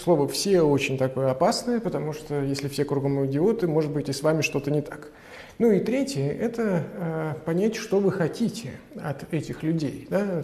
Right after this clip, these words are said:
В чем ваши ожидания. Если вы рассчитываете, что они все пойм-, будут понимать, все будут делать идеально, там, и так далее, этого точно не случится. Может быть, дело в завышенных требованиях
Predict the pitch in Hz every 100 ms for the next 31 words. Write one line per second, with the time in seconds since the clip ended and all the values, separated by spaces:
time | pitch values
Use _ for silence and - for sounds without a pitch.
0 | - - - 208 175 160 - 143 139 170
1 | 151 127 131 135 151 156 147 147 156 160
2 | 160 151 143 139 - 139 127 127 - 160
3 | 156 151 147 147 147 147 143 143 143 147
4 | 147 147 147 151 147 147 147 143 139 139
5 | 135 143 143 151 202 180 160 165 160 151
6 | - 160 202 208 175 - 143 - - -
7 | - 143 135 180 - - 160 156 151 156
8 | 165 156 180 - 262 214 135 -